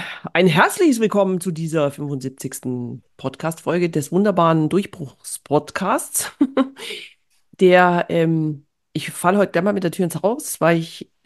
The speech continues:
ist so mein Thema gerade, man muss um Dinge bitten, die man gerne haben will. Wenn ihr den gerne hört, Leute, dann teilt den einfach mal gerne bei euren Insta-Stories, aber ihr könnt auch einfach euren WhatsApp-Status dazu nehmen. Und man muss auch kein Spotify-Abo dafür haben.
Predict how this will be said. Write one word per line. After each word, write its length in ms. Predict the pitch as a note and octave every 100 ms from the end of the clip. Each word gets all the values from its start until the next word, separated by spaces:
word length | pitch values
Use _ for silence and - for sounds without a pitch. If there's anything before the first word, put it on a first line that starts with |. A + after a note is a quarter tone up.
| _
ist 240 | - D#3+ -
so 80 |
mein 200 | E3 E3
Thema 260 | D#3+ B3+ D4
gerade, 200 | A#3 A#3+
man 140 | G#3+
muss 180 | G3+ D4+
um 120 | A3+
Dinge 200 | F#3+ G3
bitten, 300 | D#3 A#3+ F4+
die 80 | A3
man 180 | F#3 F3
gerne 300 | D#3+ D3+ C3+
haben 480 | B2 G#3+ C4 B3 F#3+
will. 240 | B3 F4
Wenn 160 | C#4 G#3
ihr 140 | A#3+
den 220 | G3 F#3 E3+
gerne 320 | F3+ C4 G#3+
hört, 280 | F#3 D4+ A3+
Leute, 360 | A#3+ C4+ C#4
dann 180 | B3+ G3
teilt 300 | - G#3 A#3
den 120 | G#3
einfach 280 | - D#3+ D#3
mal 260 | C#3+ C#3 C3
gerne 300 | D3+ F3+ G3+
bei 160 | F3
euren 240 | E3 D#3+ D#3+
Insta-Stories, 640 | B3 - A#3 B3 C4+ D4
aber 100 | G#3+
ihr 60 |
könnt 200 | G3 A3
auch 60 | F#3+
einfach 260 | E3+ F#3 D#3
euren 240 | E3+ F#3+
WhatsApp-Status 680 | G#3+ - E3+ - D3+ F3 G3
dazu 280 | - E3 A3+
nehmen. 380 | E3 E3+ D3+ - - - - - _
Und 100 | D#3+
man 120 | E3+
muss 160 | E3+ E3
auch 100 | C3+
kein 120 | C#3+
Spotify-Abo 760 | C3+ B2+ C3 C3+ A2+ A2+ B2 B2
dafür 340 | A#2+ B2 B2
haben. 220 | C3 C3+